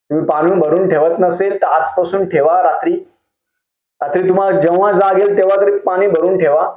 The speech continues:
आणि ते पाणी भरून ठेवल्यानंतर दुसऱ्या दिवशी त्याचा पाण्याचं तीर्थ म्हणून पाणी घ्या,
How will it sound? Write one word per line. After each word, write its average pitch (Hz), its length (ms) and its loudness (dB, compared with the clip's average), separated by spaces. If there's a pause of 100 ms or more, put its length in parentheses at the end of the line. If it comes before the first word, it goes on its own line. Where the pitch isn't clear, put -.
(220)
आणि - 160 -4
ते 165 80 0
पाणी 165 260 0
भरून 160 340 0
ठेवल्यानंतर 147 400 0
दुसऱ्या 156 320 -4
दिवशी 156 200 -2
त्याचा 151 180 -2
पाण्याचं 151 400 -2
तीर्थ 170 260 -2
म्हणून 156 220 -2
पाणी 156 340 -2
घ्या, 135 320 -2